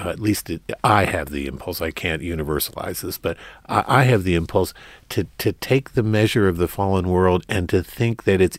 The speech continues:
equally balanced by that which is good and the, and the human condition, uh, that, that, uh, or the, the side of the human condition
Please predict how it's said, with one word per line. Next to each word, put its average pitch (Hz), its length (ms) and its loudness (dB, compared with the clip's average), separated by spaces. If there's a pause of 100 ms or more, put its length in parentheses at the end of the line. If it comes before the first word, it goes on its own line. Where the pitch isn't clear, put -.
equally 107 560 0
balanced 78 800 -4 (380)
by 78 560 -2 (420)
that 87 400 0
which 90 220 -2
is 73 120 -4
good 69 400 -4
and 69 140 -8
the, 73 100 -8
and 82 200 -8
the 78 80 -6
human 87 400 -6
condition, 78 580 -6 (380)
uh, 76 340 -2
that, 78 320 -6 (380)
that, 78 320 -4 (320)
uh, 101 160 -6
or 123 100 0
the, 80 140 -4
the 82 200 -6
side 98 360 2
of 82 100 -2
the 78 60 -4
human 80 280 -2
condition 78 480 -4